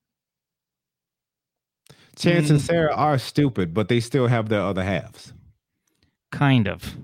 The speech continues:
Speaker 2: Fucking Chance is
Speaker 1: But they're still
Speaker 2: barely
Speaker 1: in
Speaker 2: hanging
Speaker 1: there.
Speaker 2: in there. Oof.
Speaker 1: He is alone. He is building go-karts with his uncle and shit now.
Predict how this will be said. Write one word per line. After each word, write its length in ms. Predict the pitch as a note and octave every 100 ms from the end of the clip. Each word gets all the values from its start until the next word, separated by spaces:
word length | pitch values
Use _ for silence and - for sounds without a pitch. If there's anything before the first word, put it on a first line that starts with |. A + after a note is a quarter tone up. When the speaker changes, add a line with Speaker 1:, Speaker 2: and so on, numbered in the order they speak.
| - - -
Speaker 2:
Fucking 300 | A#2+ - G2+
Chance 420 | - - C#3 B2+
is 200 | G#2+ F#2+ - _ _ - -
Speaker 1:
But 140 | C3+
they're 140 | B2 C#3
still 140 | C3 B2
Speaker 2:
barely 140 | B2 G#2+
Speaker 1:
in 80 | B2+
Speaker 2:
hanging 200 | G#2 F#2+
Speaker 1:
there. 100 | F#2+
Speaker 2:
in 60 |
there. 160 | F2+ F#2+ _ _ A#2+ A#2+ _ _ _ _ _ _ _ _ _ _ _ _ _ _ _ _ _ _ _ _ - -
Oof. 580 | B2+ F#2 - - - - - _ _ _ _ _ _ _ _ _ _ - - _
Speaker 1:
He 260 | - E3+ C3+
is 140 | A#2+
alone. 500 | G#2+ G#2 A#2 E2+ B1 _ _ _ _ _ _ _ _ _ _ _ _ _ _ _ _ _
He 120 | E3
is 100 | E3+
building 300 | C#3 D3 C3
go-karts 440 | A#2 C3 C3+ A#2+ A#2
with 120 | A#2
his 100 | G#2
uncle 340 | G2 A#2 A2
and 140 | F2+ D#2+
shit 280 | F#2+ C2 - _
now. 360 | F#2+ F2 B1